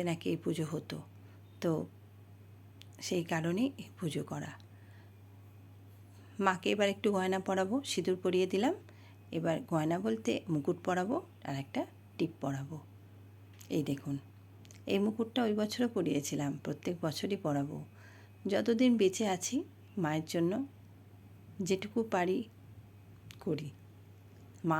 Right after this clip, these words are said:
তো আমাদের জন্য সারা জীবন ধরে করে যাচ্ছেন, আমরা শুধু মায়ের জন্য এই একটা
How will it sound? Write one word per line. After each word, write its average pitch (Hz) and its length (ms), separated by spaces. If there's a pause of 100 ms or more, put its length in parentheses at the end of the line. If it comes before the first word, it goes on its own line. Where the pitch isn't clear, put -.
তো 190 140
আমাদের 185 320
জন্য 190 140 (140)
সারা 175 220 (100)
জীবন 160 240 (100)
ধরে 165 240
করে 151 240
যাচ্ছেন, 147 360 (540)
আমরা 160 260
শুধু 185 240
মায়ের 165 260
জন্য 170 160 (120)
এই 160 60 (100)
একটা - 200